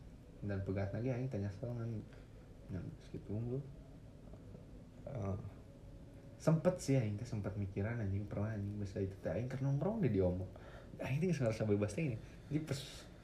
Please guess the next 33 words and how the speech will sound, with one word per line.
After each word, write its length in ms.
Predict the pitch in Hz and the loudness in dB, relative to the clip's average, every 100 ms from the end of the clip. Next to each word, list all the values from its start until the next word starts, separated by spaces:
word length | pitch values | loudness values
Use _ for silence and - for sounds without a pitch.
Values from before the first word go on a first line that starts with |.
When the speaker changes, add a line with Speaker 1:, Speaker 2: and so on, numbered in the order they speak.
| - - | -12 2
Speaker 1:
Gat, 220 | 135 160 | 4 6
<laughs> 40 | 131 | 8
aing 160 | 127 131 | 12 12
suka 360 | 156 156 - 202 | 12 12 12 12
omo, 360 | 160 160 143 | 12 12 10
anjing. 260 | 127 123 120 - - - | 10 8 6 0 -4 2
Speaker 2:
Oh. 360 | 113 113 107 104 | 8 12 12 12
Speaker 1:
Langsung 280 | 131 127 120 | 12 12 10
nongkrong, 400 | 123 131 131 117 | 10 12 12 12
anjing. 260 | 107 113 143 135 151 147 - | 8 12 12 12 12 10 8
Speaker 2:
Tapi 220 | - 101 131 | 4 8 12
nggak, 200 | 123 113 | 12 12
nggak 180 | 110 104 | 12 10
mikir, 320 | 104 120 117 | 8 6 6
eta 240 | 110 92 - | 6 2 0
teh. 160 | 110 - | -2 -2
Speaker 1:
Itu 140 | - 180 | 4 10
nggak 160 | 190 | 12
Speaker 2:
Hmm. 100 | 151 131 | 12 12
Speaker 1:
mikir, 240 | 139 135 | 12 10
anjing, 240 | 107 110 117 | 10 6 6
ngopi 320 | 110 - 139 | 4 10 10
we 120 | 165 185 | 12 10
biasa, 380 | 127 98 110 - | 8 6 4 4
ngarokok 300 | 107 117 135 | 4 4 10
Speaker 2:
Balikna 500 | 113 113 120 131 131 | 12 12 12 12 12
Speaker 1:
kan. 180 | 131 123 | 12 10
Speaker 2:
karek. 220 | 120 120 123 - - - - | 8 6 0 -10 -14 -14 -2
Speaker 1:
Hah? 160 | 117 135 - - - - - | 4 4 4 -6 -12 -14 6
Speaker 2:
Balikna 440 | 117 107 104 123 | 10 10 10 6
karek. 300 | 117 113 117 123 | 4 4 2 2
Speaker 1:
Henteu. 600 | 302 381 - 131 175 381 - - - | 6 8 12 12 12 8 -2 -14 0
Di, 200 | 151 | 8